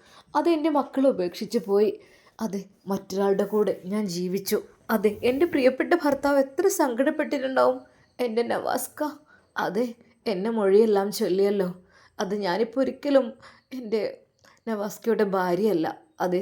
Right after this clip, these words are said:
തെറ്റ് ചെയ്ത ഒരു മഹാപാപിയാണ് ഞാൻ. പക്ഷേ എൻ്റെ മക്കളെ കാണാൻ എനിക്ക് വല്ലാതെ കൊതി തോന്നുന്നു. മരിക്കുന്നതിന് മുമ്പ് റബ്ബേ, ആ മക്കളെ എനിക്കൊന്ന് കാണാൻ കഴിഞ്ഞിരുന്നെങ്കിൽ. അതാ ഫസീല ശരിക്കും കരഞ്ഞ് പ്രാർത്ഥിക്കുകയാണ് പടച്ച റബ്ബിനോട്.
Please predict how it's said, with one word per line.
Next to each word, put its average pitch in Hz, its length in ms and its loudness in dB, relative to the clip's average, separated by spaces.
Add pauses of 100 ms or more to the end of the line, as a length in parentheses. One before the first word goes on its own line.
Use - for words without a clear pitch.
(100)
തെറ്റ് 208 360 -4
ചെയ്ത 247 320 0 (100)
ഒരു 269 160 2
മഹാപാപിയാണ് 285 920 -2
ഞാൻ. - 220 -10 (460)
പക്ഷേ 339 320 -4
എൻ്റെ 320 200 0
മക്കളെ 302 420 0
കാണാൻ 277 320 0
എനിക്ക് 262 260 -8
വല്ലാതെ 226 400 -4
കൊതി 240 300 -6
തോന്നുന്നു. 233 440 -6 (480)
മരിക്കുന്നതിന് 285 580 0
മുമ്പ് 269 240 4
റബ്ബേ, 240 280 2 (300)
ആ 254 100 -4
മക്കളെ 240 440 -6
എനിക്കൊന്ന് 247 400 -8
കാണാൻ 240 400 -8
കഴിഞ്ഞിരുന്നെങ്കിൽ. 220 720 -2 (580)
അതാ 190 200 0 (160)
ഫസീല 226 520 -2 (460)
ശരിക്കും 202 480 2
കരഞ്ഞ് 220 360 -2
പ്രാർത്ഥിക്കുകയാണ് 208 840 -4 (300)
പടച്ച 202 380 -8
റബ്ബിനോട്. 202 520 2